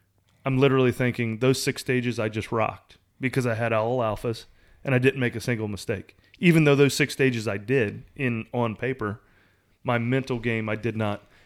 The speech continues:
have any mistakes. And so that's why on the seventh stage, all of a sudden it just clicked. And it's like, bam.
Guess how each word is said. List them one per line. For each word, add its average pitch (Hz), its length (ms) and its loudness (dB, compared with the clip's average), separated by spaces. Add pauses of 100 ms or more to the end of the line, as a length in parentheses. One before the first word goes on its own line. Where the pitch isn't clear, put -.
(140)
have 110 220 -4 (100)
any 143 200 0
mistakes. 104 480 -4
And 127 160 -6
so 123 100 -2
that's 117 380 0
why 117 280 4
on 123 180 -4
the 110 80 -6
seventh 117 340 -2
stage, 131 520 -2 (400)
all 120 140 0
of 117 60 0
a - 20 -4
sudden 120 220 2
it - 20 0
just 110 220 -8
clicked. - 380 -8 (100)
And 117 80 -6
it's 110 120 -8
like, 104 200 -8
bam. 107 300 -2